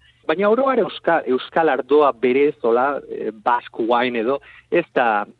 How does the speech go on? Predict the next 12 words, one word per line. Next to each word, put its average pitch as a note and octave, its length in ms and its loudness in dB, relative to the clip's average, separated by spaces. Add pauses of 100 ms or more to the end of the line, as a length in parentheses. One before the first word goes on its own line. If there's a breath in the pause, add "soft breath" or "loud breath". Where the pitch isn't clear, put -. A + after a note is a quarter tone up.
(140)
ez - 140 -2
da A#2 100 0
esaten, G#2+ 400 -8
esaten A2 320 -8
da A2 100 -4
normalian G#2+ 500 -4
Espainia A#2+ 440 -6
edo G2+ 120 -2
Frantzikoa A2 640 -6 (320 soft breath)
eta A2 200 -4
halako G2+ 300 -6
salbuespenak, F#2+ 680 -8